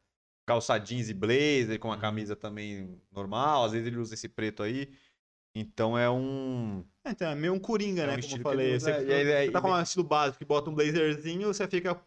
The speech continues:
Speaker 2: diferente, a galera te nota e tá tranquilo.
Speaker 1: É, e aí ele usou o preto também, ficou
Speaker 2: Ah,
Speaker 1: mais tranquilo
Speaker 2: exato.
Speaker 1: ainda, porque não tem muito como cagar, né?
Speaker 2: Sim.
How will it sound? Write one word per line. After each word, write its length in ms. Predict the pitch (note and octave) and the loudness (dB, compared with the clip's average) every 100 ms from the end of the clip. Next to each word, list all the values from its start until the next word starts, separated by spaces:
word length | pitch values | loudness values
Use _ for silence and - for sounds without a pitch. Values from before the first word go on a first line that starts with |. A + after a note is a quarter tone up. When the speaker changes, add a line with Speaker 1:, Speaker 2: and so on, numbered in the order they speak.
| _ | _
Speaker 2:
diferente, 720 | D3 C#3 - F#3 E3 F#3 A3 G#3 | _ -4 2 4 4 2 2 2
a 20 | |
galera 220 | F3 F3 | 4 2
te 160 | F3+ G3 | 2 -2
nota 460 | F3+ F3+ G3+ G#3 | 0 0 0 -6
e 180 | G#3+ A3 | -10 -10
tá 180 | A3 G3+ | -12 -14
tranquilo. 340 | G3 G#3+ G3 - C3 | -12 -14 -16 -12 -8
Speaker 1:
É, 120 | A#2+ | -4
e 80 | A2 | -2
aí 100 | A2+ | -2
ele 160 | C3 | -2
usou 180 | C#3+ C3 | -2 -2
o 60 | C3 | -2
preto 320 | C3 D#3 - | -2 -4 -6
também, 220 | - C#3+ | -10 -10
ficou 220 | D#3 - A3 | -10 -12 -8
Speaker 2:
Ah, 40 | |
Speaker 1:
mais 320 | D#3 E3+ - | -6 -6 -8
tranquilo 240 | - C3+ C#3 | -10 -6 -2
Speaker 2:
exato. 200 | C3 D3+ | -2 -2
Speaker 1:
ainda, 220 | C#3+ D#3+ | -4 -6
porque 160 | - F3 | -10 -8
não 100 | E3 | -6
tem 160 | D#3 | -8
muito 240 | D#3+ D#3+ D#3+ | -8 -10 -10
como 240 | F3 E3 | -10 -10
cagar, 460 | - E3+ A#2+ A2+ G#2+ | -6 -4 0 0 0
né? 140 | G#2+ - | -6 -12
Speaker 2:
Sim. 200 | A#2+ | -16